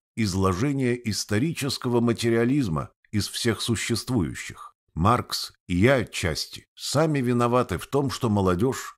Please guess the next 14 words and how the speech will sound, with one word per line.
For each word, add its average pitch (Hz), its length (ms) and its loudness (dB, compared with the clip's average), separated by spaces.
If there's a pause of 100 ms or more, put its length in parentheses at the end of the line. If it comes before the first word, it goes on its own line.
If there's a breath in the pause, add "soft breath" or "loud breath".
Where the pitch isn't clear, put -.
(140)
иногда 98 440 2
придаёт 104 520 2
больше 98 460 0
значения 101 640 0 (100)
экономической 101 960 0
стороне, 104 540 -2 (260)
чем 165 300 0
это 127 180 -2
следует. 64 680 -6 (480)
Нам 92 260 0
приходилось, 90 760 0
возражая 92 680 0
нашим 98 400 -2
противникам, 92 800 -4